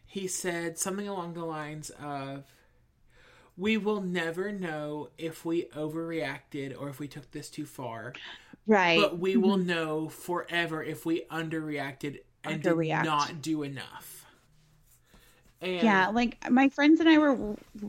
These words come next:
Speaker 2: looking at the numbers today while we were at brunch 'cause we're losers. <laughs> And, um, I mean, right now the death rate or the mortality rate from the virus that we know of,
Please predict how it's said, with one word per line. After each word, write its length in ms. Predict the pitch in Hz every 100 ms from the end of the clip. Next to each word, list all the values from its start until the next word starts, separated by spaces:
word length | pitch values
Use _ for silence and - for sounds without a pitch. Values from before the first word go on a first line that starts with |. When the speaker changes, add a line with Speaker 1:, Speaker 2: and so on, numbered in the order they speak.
| 226
Speaker 2:
looking 300 | 233 233 247
at 100 | 233
the 80 | 226
numbers 360 | 190 202 214
today 200 | - 233 240
while 140 | 233
we 100 | 208
were 80 | 202
at 100 | 190
brunch 300 | - 175 196
'cause 140 | - 185
we're 160 | 190 180
losers. 760 | 175 185 294 415 349 330 381 392 -
<laughs> 200 | - - -
And, 920 | 330 294 - 415 359 349 294 269 247 - - - - _ -
um, 480 | 277 277 247 226 - - _ _ _
I 120 | 262 247
mean, 400 | 247 240 233 254 _ _ _ _ _ _ _
right 260 | 233 269 277
now 260 | 262 254
the 140 | 233 247
death 340 | 208 214 220
rate 400 | 240 226 220 - -
or 120 | 214
the 280 | 208 196 - -
mortality 540 | 233 220 220 220 220
rate 360 | 214 208 202 -
from 200 | 220 202
the 80 | 196
virus 320 | 196 190 196
that 220 | 214 -
we 220 | 226 220
know 400 | 220 208 196 208 220
of, 540 | 240 240 240 240 -